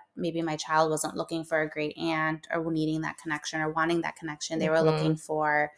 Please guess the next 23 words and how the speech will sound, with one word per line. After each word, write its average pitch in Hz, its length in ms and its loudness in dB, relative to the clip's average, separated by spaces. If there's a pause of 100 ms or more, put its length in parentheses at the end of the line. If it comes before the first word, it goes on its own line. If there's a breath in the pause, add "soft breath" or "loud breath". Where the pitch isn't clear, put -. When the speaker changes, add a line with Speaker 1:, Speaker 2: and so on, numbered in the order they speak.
(440 soft breath)
Speaker 1:
and 185 80 2
that's 165 180 8
a 196 60 6
lot 170 260 4
to 170 80 -2
Speaker 2:
Mm-hmm. 170 80 2
Speaker 1:
navigate, 160 520 2
and 170 100 4
then 156 80 0
having 160 260 -2
to 160 100 -6
explain 156 440 0
those 151 160 2
dynamics, 151 540 -2
again, 180 380 6
depending - 360 4
on 151 60 4
Speaker 2:
Right. 151 100 0
Speaker 1:
the 185 60 6
Speaker 2:
Or - 40 8
maybe, 170 120 12
Speaker 1:
child, 175 220 12
the 180 60 8